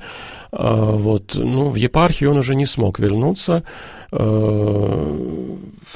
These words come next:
там как раз и петлюровцы, и потом уже советская власть.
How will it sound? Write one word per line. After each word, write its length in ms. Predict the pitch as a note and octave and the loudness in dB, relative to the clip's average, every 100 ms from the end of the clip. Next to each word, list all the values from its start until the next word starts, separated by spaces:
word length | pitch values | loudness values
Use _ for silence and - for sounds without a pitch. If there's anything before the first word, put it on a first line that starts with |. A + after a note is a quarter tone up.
| - - - - - - | -16 -16 -14 -16 -18 -6
там 420 | - A2+ G#2+ G2+ F#2 | 2 4 4 2 0
как 200 | G2+ - | -2 0
раз 400 | G2+ F#2 - - | 0 0 -6 -4
и 120 | G#2 | -4
петлюровцы, 920 | G2 G#2 B2+ D#3+ E3 - - D3+ D3 | -2 -2 4 4 4 0 0 2 2
и 600 | - G#2 G#2 G2+ G2+ G2 F#2+ | 0 0 0 2 2 2 0
потом 320 | G#2 G2 F#2+ | -2 0 0
уже 140 | F#2 G2 | 0 0
советская 600 | - G#2 D3 - D3+ C#3 | 0 2 2 0 0 2
власть. 340 | C#3 C3 - | 2 0 -2